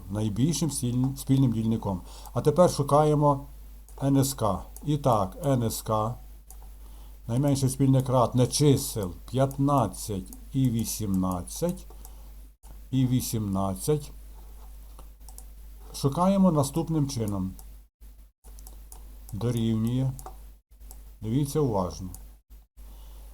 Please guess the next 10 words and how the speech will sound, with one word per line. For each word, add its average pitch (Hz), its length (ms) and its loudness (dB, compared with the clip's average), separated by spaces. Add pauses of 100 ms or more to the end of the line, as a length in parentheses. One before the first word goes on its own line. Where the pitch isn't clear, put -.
(800)
Я 127 200 4
множу 139 500 6
ці 135 240 2
два 123 200 4
числа, 101 500 -2 (100)
п'ятнадцять 131 1000 0 (400)
множу 107 680 0 (160)
на 123 220 -2
вісімнадцять, 92 1120 -6 (760)
так? 160 320 -6